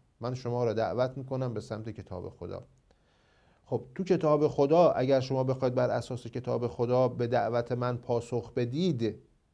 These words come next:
چرا باید به دعوت من پاسخ بدید بر اساس کتاب خدا؟ چرا بر اساس کتاب الله باید به سمت من بیاید و این قیام رو شکل بدیم و کمک کنید به قیام من؟ «فان السُّنَّةَ قَدْ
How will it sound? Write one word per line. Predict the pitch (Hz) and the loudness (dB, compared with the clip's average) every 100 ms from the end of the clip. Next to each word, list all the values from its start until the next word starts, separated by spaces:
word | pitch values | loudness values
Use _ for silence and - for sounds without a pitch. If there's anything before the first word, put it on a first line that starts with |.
| _ _ _ _ _ _ _ _ | _ _ _ _ _ _ _ _
چرا | - 156 196 208 | 2 6 8 8
باید | 196 185 165 | 8 6 4
به | 156 | 0
دعوت | 165 160 156 160 160 | 2 2 4 2 0
من | 156 151 | -2 -4
پاسخ | 123 147 131 143 | -2 -4 -2 -2
بدید | 151 147 | 0 0
بر | 139 139 | 2 0
اساس | 117 127 135 131 | 0 -4 -6 -8
کتاب | 131 135 135 127 | -8 -6 -4 -4
خدا؟ | 123 123 120 117 113 110 113 - _ _ _ - | -4 -6 -4 -4 -4 -6 -8 -16 _ _ _ -12
چرا | - 175 202 | 4 6 10
بر | 180 | 10
اساس | 165 156 165 156 | 8 4 0 -4
کتاب | 160 160 156 156 | -4 -2 0 2
الله | 151 147 143 | 2 4 2
باید | 147 143 135 | 6 4 2
به | |
سمت | 135 143 135 135 | -4 -4 -6 -6
من | 135 135 | -6 -6
بیاید | 131 131 131 131 127 | -2 0 0 0 -4
و | |
این | 123 127 | -2 -4
قیام | - 123 120 123 | -2 0 0 0
رو | 120 123 117 | -2 -2 -2
شکل | - - 135 131 | -8 -4 -2 -2
بدیم | 127 123 123 123 113 | -4 -4 -2 -4 -4
و | 117 | -4
کمک | - 135 147 135 | -4 -2 0 0
کنید | - 165 160 | 0 2 2
به | 147 | 0
قیام | 135 139 139 135 135 | 0 2 2 2 0
من؟ | 127 123 123 123 120 123 - - _ _ _ _ | -2 -2 -2 -4 -6 -10 -16 -20 _ _ _ _
«فان | - 123 131 147 139 123 113 | -6 -4 -2 -6 -6 -4 -4
السُّنَّةَ | 104 - - 113 110 113 110 107 127 131 135 127 | -4 -8 -10 -8 -6 -6 -6 -8 -6 -6 -6 -8
قَدْ | 110 | -10